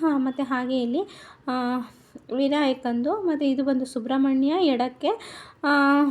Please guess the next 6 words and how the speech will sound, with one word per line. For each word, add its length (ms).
ಫಸ್ಟು 340
ವಿನಾಯಕನ 480
ಇಟ್ಟಿದ್ದಾರೆ, 320
ಆಮೇಲೆ 300
ಸುಬ್ರಹ್ಮಣ್ಯ 520
ಇಟ್ಟಿದ್ದಾರೆ. 440